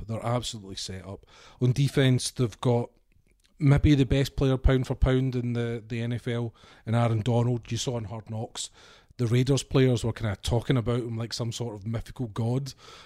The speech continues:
Like, just the, the other end of the pitch, they go, "Just look at him, look at him." It's like you're, you're a five-year-old and you're kinda meeting Kenny Dalglish for the first time.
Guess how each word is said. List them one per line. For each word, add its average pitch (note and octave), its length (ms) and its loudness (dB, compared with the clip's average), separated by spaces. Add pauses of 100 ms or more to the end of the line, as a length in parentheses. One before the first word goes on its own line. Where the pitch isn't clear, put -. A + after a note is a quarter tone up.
Like, A2+ 140 -2
just C#3 200 0 (120)
the, C#3 180 2 (280)
the D3+ 200 2
other D#3+ 160 6
end C#3 140 4
of B2 60 -4
the A#2+ 80 -2
pitch, - 260 2
they C3+ 60 -4
go, C#3+ 100 -6
"Just - 300 0
look A#3+ 200 -4
at A#3+ 160 0
him, G3 200 -4 (200)
look B3+ 320 0
at A3+ 120 6
him." G#3 160 2 (280)
It's E3+ 160 4
like F3 200 4
you're, E3+ 240 6
you're D#3 180 6
a D3 60 6
five-year-old E3+ 720 6
and D3 160 8
you're C3+ 140 8
kinda C3+ 260 2
meeting D3+ 500 2
Kenny C#3+ 300 0
Dalglish C#3+ 400 2
for F3+ 100 -2
the F#3+ 80 4
first - 300 -4
time. D3 260 -2